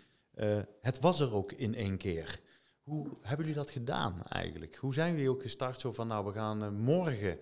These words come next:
om even zo te zeggen, eh, gaan wij, eh, vijfentwintig, eh, eh, voertuigen neer-, of, eh, eh, scooters neerzetten?"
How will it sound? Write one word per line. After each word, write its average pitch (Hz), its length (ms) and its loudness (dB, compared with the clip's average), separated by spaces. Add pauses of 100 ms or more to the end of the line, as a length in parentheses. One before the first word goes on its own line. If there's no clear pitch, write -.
(320)
om - 200 -20
even 85 200 -6
zo 85 160 -2
te 85 120 -6
zeggen, 85 440 -4
eh, 85 320 -8
gaan 117 220 -2
wij, 101 360 0
eh, 92 300 -2
vijfentwintig, 110 840 -2
eh, 95 340 0
eh, 98 80 -2 (1160)
voertuigen 151 600 2
neer-, 156 180 2
of, - 140 -2
eh, 110 340 4
eh, 107 60 4
scooters 160 400 0
neerzetten?" 165 560 2